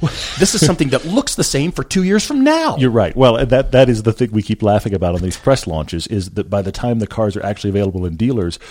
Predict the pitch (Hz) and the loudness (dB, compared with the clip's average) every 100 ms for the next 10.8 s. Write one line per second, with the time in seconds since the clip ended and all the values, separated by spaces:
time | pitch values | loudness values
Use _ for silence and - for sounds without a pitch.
0 | - 92 104 151 123 113 120 110 113 123 | -16 -2 2 4 4 4 2 4 6 6
1 | 107 110 101 - 95 73 76 67 64 - | 4 2 0 2 0 0 -4 -6 -8 -10
2 | - - 123 208 - - 170 180 170 143 | -14 -18 2 2 2 -2 -2 -2 -2 -4
3 | - 156 - 139 123 165 147 139 135 117 | -2 -2 0 -2 0 -2 -2 -2 -4 -2
4 | - 123 131 98 123 175 113 110 - 110 | -2 0 0 0 0 0 0 -2 -2 -4
5 | 107 143 156 135 127 127 117 120 120 135 | -2 -4 -2 -4 -2 -2 -2 -2 -2 -4
6 | 135 - 135 127 123 117 - - 247 - | -4 -2 -2 -2 -4 -6 -4 -2 -2 -2
7 | - 110 123 165 269 - 110 104 107 - | -4 -2 0 0 0 -2 -6 -4 -6 -6
8 | _ _ - - - - 165 147 110 143 | _ _ -20 -20 -20 -2 0 0 0 2
9 | 143 139 135 127 117 110 110 110 107 - | 2 2 0 -2 -6 -10 -8 -8 -6 -8
10 | 110 - - 110 - - 101 | -8 -6 -4 -4 -4 -4 -4